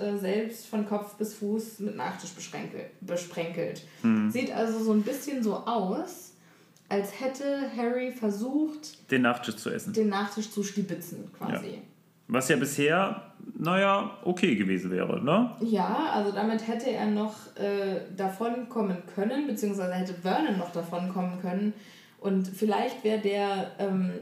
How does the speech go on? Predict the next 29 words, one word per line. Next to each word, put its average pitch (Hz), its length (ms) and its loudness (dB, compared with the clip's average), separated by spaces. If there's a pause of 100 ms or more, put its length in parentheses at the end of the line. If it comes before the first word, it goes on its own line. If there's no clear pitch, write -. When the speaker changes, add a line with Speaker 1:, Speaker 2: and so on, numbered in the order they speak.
(120)
Speaker 1:
Deal 254 760 0
noch 214 180 4
was 208 200 0
geworden, 190 680 0 (280)
wenn 254 360 2
nicht - 280 -2
sofort 254 560 0
darauf 220 580 2 (240)
eine, 262 540 -2 (440)
was 214 140 -12
für 247 80 -8
eine 247 120 -6 (120)
Eule? 262 120 -4
Eine 202 180 -2
Schleiereule? 262 640 -4 (680)
Ah, 214 140 0
doch, 196 160 -4
eine 190 160 -4
Schleiereule. 175 460 -6 (340)
Und 202 160 0
dann 247 180 2
kommt 269 180 0
plötzlich 247 440 0
eine 220 280 2
riesige 277 480 0
Schleiereule 233 800 0
durchs 208 200 2
Esszimmerfenster 196 880 -2
geflattert 185 640 -4